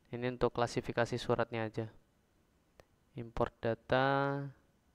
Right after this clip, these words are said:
Ini, eh, ada panduannya untuk import data, ya, bisa teman-teman download.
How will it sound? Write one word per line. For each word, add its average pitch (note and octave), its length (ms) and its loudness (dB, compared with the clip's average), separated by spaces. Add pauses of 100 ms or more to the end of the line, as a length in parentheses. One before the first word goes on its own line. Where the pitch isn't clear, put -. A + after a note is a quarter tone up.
(2000)
Ini, B2+ 180 0 (460)
eh, A#2 880 2
ada A#2 160 2
panduannya A#2+ 880 4
untuk A2+ 480 4 (320)
import A#2+ 400 4
data, B2 400 4 (320)
ya, A#2 160 -2
bisa A#2+ 160 -4
teman-teman A2+ 400 -2
download. G#2+ 400 2